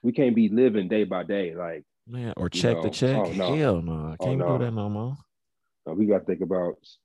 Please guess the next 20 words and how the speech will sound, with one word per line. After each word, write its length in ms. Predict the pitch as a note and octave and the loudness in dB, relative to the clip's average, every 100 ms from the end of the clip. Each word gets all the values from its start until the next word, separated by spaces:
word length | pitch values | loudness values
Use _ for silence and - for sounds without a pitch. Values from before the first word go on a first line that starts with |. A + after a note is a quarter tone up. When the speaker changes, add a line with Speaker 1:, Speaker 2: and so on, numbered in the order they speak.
| - | -4
Speaker 1:
you 80 | G#2+ | 0
know, 360 | G2 E2+ E2 _ _ _ - | 0 -2 -4 _ _ _ -6
retirement. 640 | F#2+ A2 B2 A2+ F2+ D#2 - _ _ _ _ _ _ _ _ - | -4 2 4 4 2 -4 -14 _ _ _ _ _ _ _ _ -6
What 120 | G2+ | 0
we 100 | G#2 | 2
gonna 200 | G2+ G2 | 2 0
do 140 | G#2 | 0
when 160 | G2 F#2+ | 0 -2
we 120 | G2 | -2
get 200 | F#2+ E2 | -4 -6
forty? 260 | - F#2+ D#2+ | -4 -4 -4
What 100 | E2+ | -2
we 80 | G#2+ | -2
gonna 140 | G#2 | 0
do 80 | G#2+ | 0
when 100 | G#2 | -2
we 60 | F#2+ | -2
get 180 | F#2+ - | -4 -2
fifty? 180 | G2 | -2
Speaker 2:
Man, 240 | C2+ A1+ | -2 -10